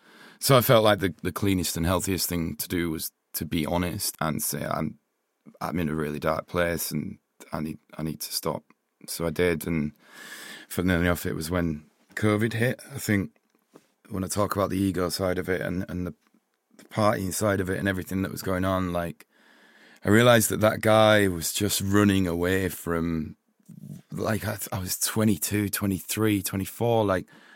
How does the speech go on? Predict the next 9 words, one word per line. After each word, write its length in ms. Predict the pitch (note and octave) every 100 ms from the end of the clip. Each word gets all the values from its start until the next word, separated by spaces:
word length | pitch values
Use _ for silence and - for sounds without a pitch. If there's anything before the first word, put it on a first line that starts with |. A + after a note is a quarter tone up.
| - _ _ _ _ _ _
my 160 | G2+ G2+
bullied 440 | F2 G#2+ G#2+ F#2+
years 400 | F#2 G#2 G#2+ F#2+
and 120 | F#2+
my, 180 | F#2 F#2 -
my 160 | F2+
troublesome 540 | E2 G#2 F#2+ F2+ F#2 G2
upbringing 580 | - G2 G2 E2 F2
was 300 | F2 F2+ -